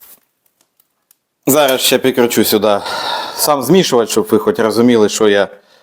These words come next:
Збираю. То я кручу, кручу і толком не, не зрозуміло, що роблю. Зараз поставлю сюди змішувач, подивитись, що воно таке.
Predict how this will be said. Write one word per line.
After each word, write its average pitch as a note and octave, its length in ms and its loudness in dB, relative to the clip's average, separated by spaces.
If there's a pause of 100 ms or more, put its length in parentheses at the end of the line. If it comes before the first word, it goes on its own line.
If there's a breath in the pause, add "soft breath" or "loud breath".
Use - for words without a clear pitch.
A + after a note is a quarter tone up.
(120 soft breath)
Збираю. F#2 540 0
То - 100 0
я F#2 100 4
кручу, B2+ 360 2
кручу C3+ 560 0
і F#2 260 2 (380)
толком A2 360 0
не, G#2+ 360 0 (440 loud breath)
не A#2 120 2
зрозуміло, A2+ 520 2
що G#2 180 -2
роблю. E2+ 320 2
Зараз G#2 260 0
поставлю F#2 420 -2
сюди F#2 240 0
змішувач, E2+ 440 0
подивитись, D#2 840 -4
що - 200 -4
воно D#2 220 0
таке. D#2 340 -4